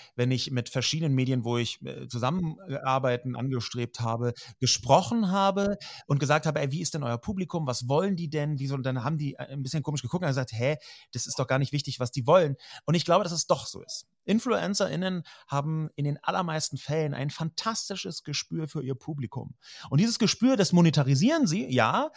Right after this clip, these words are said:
und das bringen sie auch mit Inhalten, sagen wir mal, äh, vers-, versuchen sie das weiter auszubauen. InfluencerInnen sind ja jetzt nur für die, ähm, Refinanzierung WerbeträgerInnen.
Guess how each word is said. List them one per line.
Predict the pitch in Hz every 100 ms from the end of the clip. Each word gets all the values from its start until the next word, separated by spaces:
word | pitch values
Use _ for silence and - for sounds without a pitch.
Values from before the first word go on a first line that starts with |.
| - -
und | 160
das | 165 - -
bringen | 156 196 214
sie | 185
auch | 123 -
mit | 139 -
Inhalten, | 147 190 190 180 214 214 208 196
sagen | 139 160
wir | 160
mal, | 151 139 139 -
äh, | 139 131
vers-, | 143 123
versuchen | 135 160 185
sie | 151
das | 135
weiter | 127 117 101 -
auszubauen. | 127 - 180 160 175 269 302 - - -
InfluencerInnen | 147 143 151 151 151 151 160
sind | 143 151
ja | 135
jetzt | 135 - 131
nur | 127 143 139
für |
die, | 127 113 - -
ähm, | 127 120 117
Refinanzierung | - 151 143 131 107 - 254 156 101 - _ -
WerbeträgerInnen. | 113 113 120 - 110 110 107 110 120 165